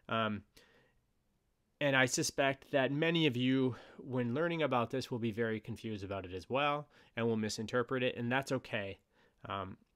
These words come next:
I have worked with many, many, many students, many graduate students, many faculty who still misunderstand this concept. And so I would encourage you to, until you understand what the words mean, is pretty much to repeat it verbatim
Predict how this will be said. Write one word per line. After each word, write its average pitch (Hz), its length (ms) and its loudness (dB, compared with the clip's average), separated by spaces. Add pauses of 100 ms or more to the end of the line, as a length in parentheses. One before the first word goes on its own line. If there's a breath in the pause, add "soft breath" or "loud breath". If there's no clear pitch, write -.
I 113 40 -4
have 120 140 0
worked 127 380 0
with 107 100 -4
many, 135 720 0 (420)
many, 127 320 -2 (140)
many 131 320 0
students, 120 560 -2
many 104 400 -2 (400)
graduate 135 400 0
students, 135 320 -4
many 101 160 -6
faculty 131 760 0 (300 loud breath)
who 147 120 -4
still 135 320 -2
misunderstand 107 760 -4
this 95 120 -14
concept. - 640 -14 (420 loud breath)
And 127 160 0
so 151 140 6
I 139 120 8
would 147 100 2
encourage 175 520 2
you 131 200 2
to, 127 440 0 (240 soft breath)
until 131 300 0
you 170 200 4 (140)
understand 156 560 0
what 135 100 -4
the 131 60 -2
words 156 380 2
mean, 107 260 -2
is 113 200 -8 (160)
pretty 220 260 0
much 156 260 2
to 143 100 -2
repeat 127 360 -2
it 117 120 -4
verbatim 107 600 -2